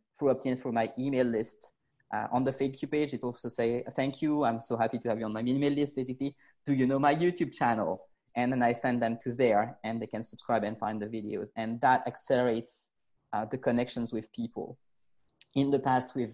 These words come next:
mostly, using mostly text, it was not rare that it would take a good two years for people to really get to feel that they trust me and know me and then eventually sign up for a, a class. And even then, it would take some videos too.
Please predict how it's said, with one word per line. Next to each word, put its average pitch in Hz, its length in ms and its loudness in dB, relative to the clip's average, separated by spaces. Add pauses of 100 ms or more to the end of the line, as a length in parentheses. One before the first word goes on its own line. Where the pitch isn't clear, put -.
mostly, 127 320 -4 (100)
using 143 400 -2
mostly 143 280 -2
text, 156 500 -2 (400)
it 135 140 2
was 143 240 2
not 151 280 2
rare 135 300 4
that 123 160 2
it 123 60 -2
would 123 200 -2
take 117 220 -2 (840)
a 143 60 -2
good 170 240 -2 (120)
two 156 140 0
years 120 480 -2 (400)
for 139 160 2
people 143 260 0
to 139 120 -6
really 127 260 0
get 127 240 0
to 127 80 -10
feel 139 240 0
that 120 140 0
they 117 80 0
trust - 340 -2
me 147 160 0
and 110 180 -2
know 113 160 -2
me 156 340 -2
and 113 220 -2
then 104 160 -4 (140)
eventually 120 380 -6
sign 117 300 -2
up 117 120 -4 (160)
for 107 240 0
a, - 60 -10 (240)
a - 20 -16
class. - 540 2 (520)
And 135 140 -2
even 156 300 2
then, 131 160 4
it 117 220 -2
would 127 140 -2
take 123 140 -2
some 117 180 -4
videos 117 400 -4
too. 151 260 -4